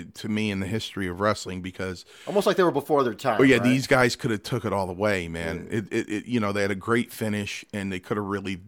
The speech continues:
Speaker 1: they could have really done a lot. And, you know, un-, unfortunately with wrestling, there's three things. First, you have to be bloodborne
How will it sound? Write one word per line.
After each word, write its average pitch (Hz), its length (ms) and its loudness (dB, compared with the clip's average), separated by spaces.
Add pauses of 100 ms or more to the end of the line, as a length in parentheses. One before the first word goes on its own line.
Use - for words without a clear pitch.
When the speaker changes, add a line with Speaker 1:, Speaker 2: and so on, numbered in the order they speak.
(140)
Speaker 1:
they 107 180 -2
could 98 180 -4
have 90 100 -4
really 87 300 -6
done 82 180 -8
a 87 80 -8
lot. 95 400 0
And, 98 180 -2 (680)
you 120 160 2
know, 123 280 4
un-, 127 240 4
unfortunately 151 840 2
with 110 200 0
wrestling, 113 720 -2
there's 113 320 -2
three 135 260 0
things. - 540 -10 (840)
First, - 760 2 (760)
you 120 100 2
have 110 300 -4
to 104 100 -8
be 90 160 -10
bloodborne 90 680 -8